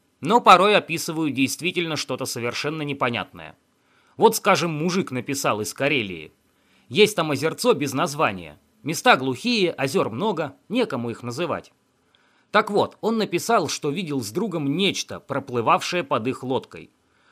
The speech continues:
И выглядело это нечто как, э, чемодан. Плывет себе под водой прямоугольный чемодан. Ну, то есть нечто, напоминающее углами и очертаниями чемодан.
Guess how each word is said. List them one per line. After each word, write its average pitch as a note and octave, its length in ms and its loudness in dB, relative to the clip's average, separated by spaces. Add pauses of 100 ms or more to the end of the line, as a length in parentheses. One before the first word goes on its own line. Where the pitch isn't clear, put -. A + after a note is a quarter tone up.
(240)
И D3+ 80 -2
выглядело F3 520 2
это C#3 220 0
нечто C3 380 -4
как, F3+ 360 2
э, C#3+ 340 -2 (140)
чемодан. G#3 640 2 (720)
Плывет C4+ 360 4
себе F3+ 220 0
под E3 180 0
водой D3+ 260 4
прямоугольный D3 720 2
чемодан. G2 560 -4 (880)
Ну, E3 540 2
то F#3+ 140 4
есть C#3 240 2
нечто, A#3+ 560 0
напоминающее C#3+ 920 -2
углами F#3 520 0
и - 200 -8
очертаниями D#3 800 0
чемодан. C#3 600 0